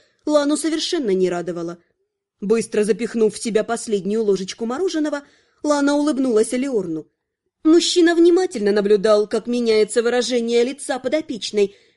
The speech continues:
и, пожалуй, угадал каждую её мысль. «Пойдём погуляем», предложила Лана.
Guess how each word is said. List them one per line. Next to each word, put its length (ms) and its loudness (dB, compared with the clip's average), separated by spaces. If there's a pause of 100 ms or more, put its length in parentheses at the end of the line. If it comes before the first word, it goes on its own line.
(100)
и, 100 -2
пожалуй, 640 -2
угадал 540 0
каждую 440 -4
её 240 -2
мысль. 420 -6 (840)
«Пойдём 320 0 (320)
погуляем», 680 2 (320)
предложила 580 -4
Лана. 400 -6